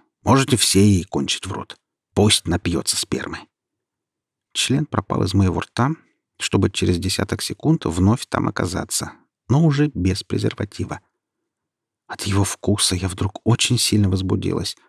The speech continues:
А ещё на меня сильно подействовали слова хозяина.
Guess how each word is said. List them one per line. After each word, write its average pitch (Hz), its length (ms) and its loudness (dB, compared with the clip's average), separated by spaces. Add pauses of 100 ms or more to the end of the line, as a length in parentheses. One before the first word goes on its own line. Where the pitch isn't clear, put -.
(580)
А 104 80 4
ещё 127 480 2
на 127 120 4
меня 107 240 6
сильно 135 360 0
подействовали 120 760 0
слова 85 360 0
хозяина. 110 600 0